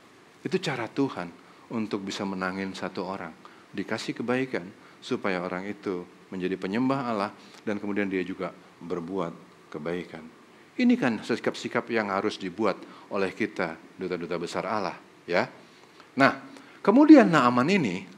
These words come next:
ingat ya, siapa dia? Orang penting di kerajaan asing, bukan penyembah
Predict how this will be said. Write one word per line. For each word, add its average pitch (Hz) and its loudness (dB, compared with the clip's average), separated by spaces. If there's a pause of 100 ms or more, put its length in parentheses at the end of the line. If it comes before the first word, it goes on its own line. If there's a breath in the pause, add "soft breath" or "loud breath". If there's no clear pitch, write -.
(140)
ingat 143 6
ya, 127 8
siapa 156 10
dia? 165 12 (1400 soft breath)
Orang 175 8
penting 165 6
di 156 10
kerajaan 117 6
asing, 113 -2 (260 soft breath)
bukan 185 10
penyembah 127 6